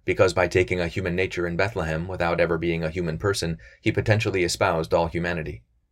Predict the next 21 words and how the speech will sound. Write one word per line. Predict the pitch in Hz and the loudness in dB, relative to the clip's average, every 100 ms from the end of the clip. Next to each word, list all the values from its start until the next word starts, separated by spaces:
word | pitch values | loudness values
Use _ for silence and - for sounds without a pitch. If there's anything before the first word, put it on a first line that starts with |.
| _ _ _ - | _ _ _ -8
Until | 90 107 | -2 0
the | 101 90 | 2 4
hour | 92 90 | 6 4
when | 87 82 | 4 -2
sin | - 98 | -2 -2
would | 85 | -2
be | 82 82 | -2 -2
vanquished | 78 78 92 - | -2 -2 -4 -2
and | 87 | -4
the | 80 | 0
bridegroom | 85 82 82 82 | 2 2 0 -2
would | 78 | 0
take | - 85 | 2 4
as | 85 80 | 2 2
his | 76 | -2
bride | 85 82 82 | 0 2 0
regenerated | 82 80 85 80 80 80 | -2 -2 0 0 0 -2
humanity | - 82 90 82 85 | -4 -2 -2 0 -2
or | 78 80 | -2 -4
the | - | -4
church, | - 98 85 | -2 0 -2